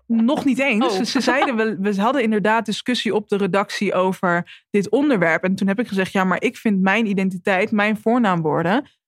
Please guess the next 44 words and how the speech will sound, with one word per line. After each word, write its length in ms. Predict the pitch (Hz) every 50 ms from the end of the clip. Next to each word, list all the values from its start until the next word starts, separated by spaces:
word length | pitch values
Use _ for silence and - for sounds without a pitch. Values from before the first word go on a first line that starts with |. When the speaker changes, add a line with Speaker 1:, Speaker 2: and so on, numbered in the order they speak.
| _
Speaker 1:
geen 260 | - - - 247 247 240
discussie 520 | 220 202 - - - 269 - - 214 190
voor 200 | - - 208 196
een 80 | 196 196
eindredactie. 840 | - 247 285 285 - 220 208 175 175 170 - - - 160 175 - _ _ _ _ _
Als 220 | - 240 285 277 -
het 100 | 285 247
al 120 | 240 226
een 80 | 220 202
discussie 440 | 196 190 - - 208 185 - 196
is, 100 | 220 254
dan 100 | - 247 233
is 60 | 208
het 80 | 214 -
een 100 | 208 202
discussie 380 | 202 - - 202 180 175 190
met 160 | 185 180 175
mij, 480 | - 196 202 190 139 - 139 226 339 - _ _ _ _ _
want 160 | - 208 202
het 100 | 208 -
gaat 240 | - - 240 240 226
om 180 | 220 190 190 175
mij." 420 | 170 165 147 123 98 - - - _ _ _ _ _ _ _ _ _ _ _
En, 380 | - 190 196 196 196 196 196 -
eh, 120 | - - 185
maar 220 | 180 180 185 185 190
daar 80 | 202
hebben 180 | 202 214 214 220
ze 60 | -
verder 180 | - 220 208 208
niet 80 | 208
meer 80 | 196 190
op 40 | -
gereageerd. 320 | - 185 180 - 233 254
Uiteindelijk 400 | 269 208 - 190 233 262 247 -
hebben 180 | 233 214 208 -
ze 60 | 208
dat, 240 | 175 185 - - _
dat 160 | _ 180 196 -
stukje 340 | - - - 202 - 202
zij 380 | 175 160 185 190 196 185 165 170
hebben 200 | 180 190 185 190
ze 100 | 185 -
uit, 220 | - 175 185 -